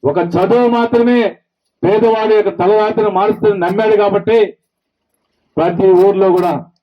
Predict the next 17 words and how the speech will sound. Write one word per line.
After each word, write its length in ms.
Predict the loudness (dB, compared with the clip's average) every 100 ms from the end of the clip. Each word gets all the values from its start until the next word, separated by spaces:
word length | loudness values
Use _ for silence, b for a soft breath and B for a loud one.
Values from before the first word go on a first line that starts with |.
| _ _ _ _
మరి 140 | -2 0 0
నాడు 240 | 0 4 4
నేడు 180 | 4 0 0
ద్వారా 220 | 0 -2 -4 -8 _ _ _ -4
పాఠశాలని 680 | -2 -2 -2 -2 0 0 -2
బ్రహ్మాండంగా 580 | -2 -2 0 0 2 0 0
తీర్చిదిద్ది 500 | -2 0 0 2 2 2 -2 _ _ _ -4
కార్పొరేట్ 540 | 0 0 0 0 0 0
స్థాయి 400 | -2 2 4 2 -2 -12 _ _ _ -4
వసతులు 380 | -2 0 2 2
ఏర్పాటు 300 | 2 0 0 0
చేసి 260 | 0 2 2 0 -6 _ _ -8
మన 100 | -4 -4 -4
పేద 200 | -2 2 2 2
బిడ్డను 280 | 2 0 0
చదివించే 420 | 0 0 2 -2 0 -2
కార్యక్రమాన్ని 640 | -2 0 0 2 2 0